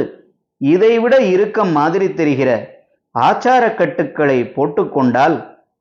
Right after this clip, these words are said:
அப்புறம் இரண்டு கட்டும் போய் நிஜமான ஆத்ம சுதந்திரத்தை அடையலாம்.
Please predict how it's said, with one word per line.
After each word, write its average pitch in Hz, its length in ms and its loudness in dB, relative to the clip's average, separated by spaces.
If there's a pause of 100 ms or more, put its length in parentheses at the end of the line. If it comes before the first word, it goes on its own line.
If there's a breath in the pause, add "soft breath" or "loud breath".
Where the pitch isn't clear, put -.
(240)
அப்புறம் 131 760 -2 (240)
இரண்டு 151 520 0
கட்டும் 185 420 -2
போய் 190 260 2 (600)
நிஜமான 170 580 0 (580)
ஆத்ம 208 540 0
சுதந்திரத்தை 175 800 0
அடையலாம். 131 540 0